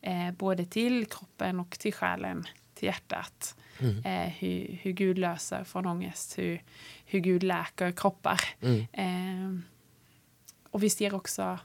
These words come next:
Speaker 1: när det inte händer.
Speaker 2: Ja, precis.
Speaker 1: Eh, och få möta människor med, med kärlek och omsorg.
Speaker 2: Mm.
Speaker 1: Eh, och också förmedla den kärleken som Gud vill,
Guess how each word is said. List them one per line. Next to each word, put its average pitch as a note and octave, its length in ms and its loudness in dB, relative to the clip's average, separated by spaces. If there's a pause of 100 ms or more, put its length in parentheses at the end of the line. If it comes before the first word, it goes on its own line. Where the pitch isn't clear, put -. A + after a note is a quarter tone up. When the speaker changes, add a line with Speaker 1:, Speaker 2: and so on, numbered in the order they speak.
(140)
Speaker 1:
när G#3 120 4
det G3+ 80 10
inte A3 240 8
händer. G#3 360 2 (300)
Speaker 2:
Ja, A2+ 140 4
precis. - 400 -2
Speaker 1:
Eh, F#3 200 2
och F#3+ 180 -4
få - 140 -2
möta F#3 500 0
människor F#3 640 -2 (220)
med, F3 440 0 (220)
med G3 160 0
kärlek F3 520 2
och - 60 -2
omsorg. F3+ 640 0
Speaker 2:
Mm. A2+ 140 -2 (540)
Speaker 1:
Eh, F#3 600 -6 (600)
och - 240 -4
också F3+ 580 -2 (640)
förmedla G3 680 0
den F3+ 200 0
kärleken F3+ 540 -4
som F3+ 200 -4
Gud F3+ 200 -6
vill, F3+ 340 -6